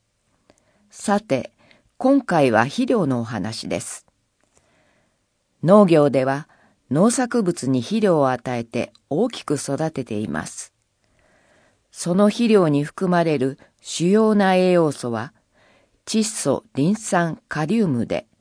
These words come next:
これを肥料の三要素と呼んでいます。窒素は、葉や茎を大きくすることから、葉肥とも呼ばれ、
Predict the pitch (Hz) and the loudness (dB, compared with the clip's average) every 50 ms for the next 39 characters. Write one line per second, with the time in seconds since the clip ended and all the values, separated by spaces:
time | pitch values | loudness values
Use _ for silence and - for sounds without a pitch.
0 | _ _ _ _ _ _ _ _ _ _ _ - - - 165 170 185 180 175 170 | _ _ _ _ _ _ _ _ _ _ _ -14 -8 -4 0 4 4 6 6 4
1 | 165 156 - - - - - - 240 226 214 185 151 135 117 107 113 113 - 151 | 4 2 -2 -8 -16 -10 -6 -4 0 0 2 2 2 2 0 -2 -4 -6 -6 -4
2 | 156 196 233 240 247 247 233 233 - 160 - 131 127 120 120 120 120 117 104 104 | -2 0 0 0 0 0 -2 -4 -6 -6 -6 -4 -4 -4 -4 -4 -4 -4 -4 -4
3 | 90 - 78 - - - - - _ _ _ _ _ _ _ _ _ _ _ _ | -4 -4 -6 -8 -8 -10 -16 -18 _ _ _ _ _ _ _ _ _ _ _ _
4 | _ _ _ _ _ _ _ _ _ _ _ _ _ _ _ _ _ _ - - | _ _ _ _ _ _ _ _ _ _ _ _ _ _ _ _ _ _ -8 -4
5 | - 247 233 233 - - 170 147 127 123 131 - _ _ _ _ _ _ _ _ | -2 -2 -2 -2 -2 -2 0 0 0 -2 -6 -10 _ _ _ _ _ _ _ _
6 | _ _ - - 160 170 202 208 226 226 - - - - 220 220 190 165 151 139 | _ _ -6 -2 2 2 4 2 2 -2 -8 -16 -10 -4 0 2 4 4 4 4
7 | 95 104 202 214 190 - - - - 147 - - - 113 165 160 - 170 151 - | 6 6 4 4 4 2 -4 -6 -6 -4 -4 -4 -4 -4 -4 -4 -4 -8 -6 -4
8 | 139 123 - 120 113 120 120 127 - _ _ _ _ _ _ _ _ _ _ - | -6 -6 -4 -6 -6 -6 -6 -10 -12 _ _ _ _ _ _ _ _ _ _ -8
9 | - 156 160 165 208 240 240 233 233 233 233 208 180 151 131 127 127 117 117 113 | -4 -4 0 2 2 4 4 2 0 0 0 2 2 2 2 2 0 -2 -2 -2
10 | 110 - 92 - - | -2 -2 -4 -6 -6